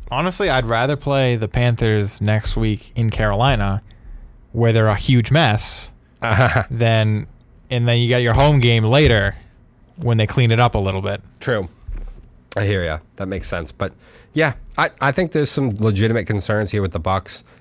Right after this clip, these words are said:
Speaker 2: They gotta get the O-line back and healthy. It helps them so much that the N F C is not very good.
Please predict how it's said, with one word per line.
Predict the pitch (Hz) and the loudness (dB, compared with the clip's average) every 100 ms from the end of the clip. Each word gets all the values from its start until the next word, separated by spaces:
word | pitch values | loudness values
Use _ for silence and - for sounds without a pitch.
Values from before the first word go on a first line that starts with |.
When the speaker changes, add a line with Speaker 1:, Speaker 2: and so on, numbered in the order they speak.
| _ | _
Speaker 2:
They | 87 | -6
gotta | 92 101 | 0 0
get | 104 98 | 0 0
the | 104 | 0
O-line | 98 98 98 92 | 2 0 0 0
back | 95 90 | 0 -2
and | 90 | -4
healthy. | - 104 104 107 101 - - - | -2 -2 0 -2 -2 -6 -8 -6
It | 85 | -6
helps | - 110 104 - | -2 -2 -4 -8
them | 85 | -10
so | - - 104 110 | -10 -6 -2 -2
much | 107 95 - | -2 -4 -6
that | 85 | -4
the | 87 | -2
N | 85 | -2
F | 85 | -4
C | - 87 82 | -4 -4 -4
is | 80 80 | -6 -6
not | 85 82 | -6 -4
very | 90 87 | -4 -4
good. | 82 98 95 | -4 -4 -4